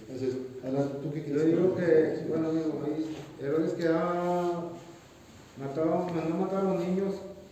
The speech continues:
Speaker 2: porque, como le dijeron que, que había nacido el, el niño Dios, el rey de, de Jerusalén y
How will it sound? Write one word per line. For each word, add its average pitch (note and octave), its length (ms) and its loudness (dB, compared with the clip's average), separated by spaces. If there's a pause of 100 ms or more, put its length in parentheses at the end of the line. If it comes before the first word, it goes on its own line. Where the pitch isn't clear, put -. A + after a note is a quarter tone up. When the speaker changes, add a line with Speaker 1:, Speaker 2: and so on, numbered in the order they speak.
(160)
Speaker 2:
porque, C#3+ 800 0
como C#3+ 220 -4
le C#3+ 80 2
dijeron D3+ 180 0
que, F3 760 0
que C#3+ 160 -2
había C#3 200 0
nacido E3+ 340 -2 (300)
el, C3 560 -6
el - 340 -12
niño D#3 220 -4
Dios, D#3+ 240 0
el D3+ 100 -6
rey C#3+ 160 -4
de, D#3+ 480 0 (1800)
de A#2+ 460 -6 (140)
Jerusalén C3 600 -4
y D#3+ 40 -4